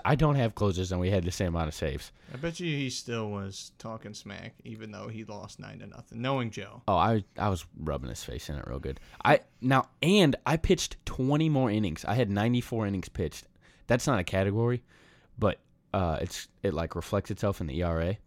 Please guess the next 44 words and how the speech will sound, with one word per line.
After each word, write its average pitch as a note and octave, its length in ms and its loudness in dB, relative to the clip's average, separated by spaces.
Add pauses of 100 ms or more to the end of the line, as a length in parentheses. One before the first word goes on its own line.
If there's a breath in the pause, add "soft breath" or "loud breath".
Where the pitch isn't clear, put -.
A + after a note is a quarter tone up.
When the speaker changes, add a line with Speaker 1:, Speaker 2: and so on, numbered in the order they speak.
(440 soft breath)
Speaker 1:
I - 60 0
had C3+ 140 6
ninety-four B2+ 420 2
innings A#2 220 0
pitched. - 320 -2
He A#2+ 180 0
had A#2 240 -2
seventy-two. F#2+ 680 -2 (320 soft breath)
I G#2 80 2
had A#2 120 4
ninety-one C3+ 580 2
strikeouts. E2+ 760 0 (160)
He A2 160 0
had G#2+ 160 2
Speaker 2:
Wow. - 60 -8
Speaker 1:
sixty-three. F#2 840 -2 (160)
Speaker 2:
Ninety-one C3+ 500 -10
strikeouts C#3+ 440 -14
out C#3 80 -14
of B2 80 -12
ninety-four B2+ 480 -14
innings? C3 280 -12 (100)
Speaker 1:
I A2+ 80 2
had A2 120 6
a G2 60 4
one G#2+ 280 6
point C#3 260 2
nine A#2+ 260 2
E G#2 120 4
R G#2 200 8
A. F2 140 4
He G2 160 2
had A2 80 4
a F#2+ 80 2 (160)
five F#2+ 280 4
point A2+ 240 -2
four. D#2+ 440 0 (180)
Speaker 2:
That C#3 120 -6
was C#3 100 -6
like C3+ 160 -4
me C3 180 -4
in C3 60 -4
high B2+ 200 -6
school. C#3 340 -16